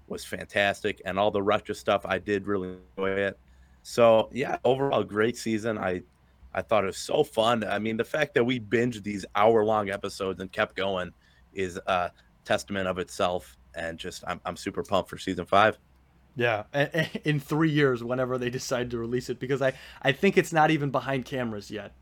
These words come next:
Speaker 2: So unless I'm, unless I'm missing something, I haven't seen anything about that. Um, Bree,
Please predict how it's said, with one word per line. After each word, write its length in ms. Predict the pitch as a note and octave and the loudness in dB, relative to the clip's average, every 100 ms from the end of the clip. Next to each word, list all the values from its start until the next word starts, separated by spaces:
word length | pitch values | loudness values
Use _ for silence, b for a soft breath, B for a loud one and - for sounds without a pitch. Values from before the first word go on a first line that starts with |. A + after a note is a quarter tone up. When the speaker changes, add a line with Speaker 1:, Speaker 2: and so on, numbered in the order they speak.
| b b b b | b b b b
Speaker 2:
So 380 | - C3 A#2 G#2+ - | -2 0 0 -2 -4
unless 300 | C3+ F3+ F#3 | 2 4 6
I'm, 180 | D#3+ D#3 | 4 4
unless 300 | D3 D#3 D3+ | 4 2 2
I'm 120 | C#3+ | 0
missing 220 | C3+ C3 | 0 -4
something, 260 | A2+ G#2+ A#2+ | -6 -6 2
I 60 | C3 | 4
haven't 240 | C3+ B2 | 4 0
seen 200 | - B2 | -2 -2
anything 320 | A#2 A2 A#2 | -4 -6 -8
about 340 | G#2+ G#2+ G#2+ - | -4 -2 -2 -2
that. 220 | G#2+ - | -6 -2
Um, 300 | B2+ B2 A2+ - b b b - | 4 4 4 -4 b b b -16
Bree, 420 | A#2+ E3+ G#3+ B2+ | 2 6 6 6